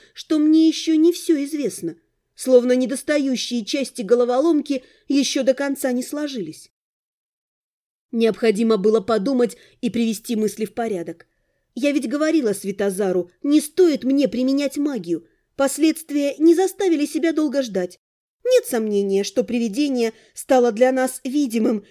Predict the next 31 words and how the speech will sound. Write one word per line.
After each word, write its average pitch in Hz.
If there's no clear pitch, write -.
и 277
более 233
реальным 277
благодаря 262
моему 262
колдовству. 262
Так 240
было 233
с -
самого 233
детства. -
Родители 294
рано 330
поняли, 202
что 202
я 208
сильная 208
ведьма. 175
Мне 294
легко 370
даются 339
зелья 269
и -
другие 320
области 311
магии, 196
но 330
не 339
практическое 349
её 247
применение. 254